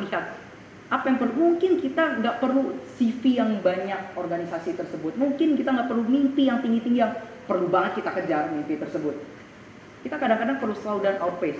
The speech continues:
Kita per-, kadang-kadang mer-, perlu menurunkan target-target kita dan melihat sekeliling kita. Buat apa mencapai ini semua? Bang, Bang Zeki tadi juga bilang, "Di sini kan perantauan doang. Sini kan cuma sementara."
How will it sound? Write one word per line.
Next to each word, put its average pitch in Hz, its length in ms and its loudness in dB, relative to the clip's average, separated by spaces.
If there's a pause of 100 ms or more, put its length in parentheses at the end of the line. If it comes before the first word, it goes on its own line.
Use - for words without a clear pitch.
(520)
Kita 285 240 0
per-, 247 160 0
kadang-kadang 226 640 2
mer-, 233 240 -2
perlu 233 240 0 (320)
menurunkan 262 720 6
target-target 190 560 2 (100)
kita 147 160 -2 (380)
dan 185 160 0
melihat 170 420 -2
sekeliling 165 380 0
kita. - 240 -2 (1400)
Buat 226 160 -2
apa 320 240 -2
mencapai 208 480 2
ini 185 80 -2
semua? 165 320 -2 (1500)
Bang, 175 460 0
Bang 190 160 4
Zeki 233 180 0
tadi 214 240 0
juga 180 220 0
bilang, 165 240 0 (240)
"Di 196 100 -12
sini 254 220 0
kan 294 160 2
perantauan 180 400 2
doang. 220 240 0 (1200)
Sini 240 160 2
kan 311 100 2
cuma 208 220 0
sementara." 175 640 -2